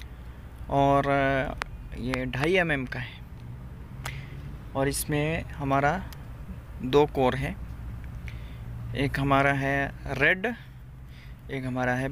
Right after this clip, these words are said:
ब्लैक। ये यहाँ से कट गया है, अभी इसकी जगह हम, ये कॉपर है और made in के एस ए है, ओरिजिनल है। और ये हमारा है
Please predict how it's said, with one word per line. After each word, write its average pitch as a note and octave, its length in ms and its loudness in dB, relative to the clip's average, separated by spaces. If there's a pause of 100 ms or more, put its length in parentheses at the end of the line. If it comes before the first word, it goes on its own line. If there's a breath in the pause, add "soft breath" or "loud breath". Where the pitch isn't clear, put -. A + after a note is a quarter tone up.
ब्लैक। B2 460 4 (2000 loud breath)
ये D3 220 6
यहाँ D3 160 8
से C#3+ 140 2
कट D#3+ 260 6
गया F3+ 280 6
है, D3+ 220 -4 (720 loud breath)
अभी C#3+ 160 0
इसकी G#3+ 340 2
जगह E3+ 380 4
हम, D#3 200 -4 (1160 loud breath)
ये D#3 80 6
कॉपर D#3 400 4
है D#3 220 -4 (1160)
और B2+ 320 2
made C#3+ 220 4
in D#3 180 0
के D#3 60 4
एस D3 280 4
ए D#3+ 60 4
है, D#3+ 280 -2 (500)
ओरिजिनल C#3+ 440 2
है। D3 160 -4 (1200 loud breath)
और C3+ 340 6
ये D3+ 200 2
हमारा D3+ 360 6
है D3 260 2